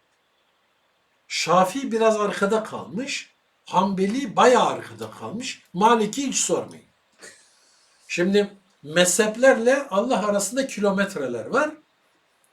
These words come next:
Hanefi Allah'a daha yakınmış. Mehdi Aleyhisselam ölmeden önce, e,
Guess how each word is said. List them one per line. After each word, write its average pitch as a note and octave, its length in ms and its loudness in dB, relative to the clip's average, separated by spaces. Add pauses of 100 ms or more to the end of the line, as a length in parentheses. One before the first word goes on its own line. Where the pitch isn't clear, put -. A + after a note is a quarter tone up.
(360)
Hanefi A3 800 -2 (640)
Allah'a G3 540 4
daha G3 180 6
yakınmış. - 640 -6 (760)
Mehdi F#3 760 -2 (420)
Aleyhisselam E3+ 840 0
ölmeden G#3+ 480 4
önce, A#2 400 -12 (880)
e, B2+ 320 -2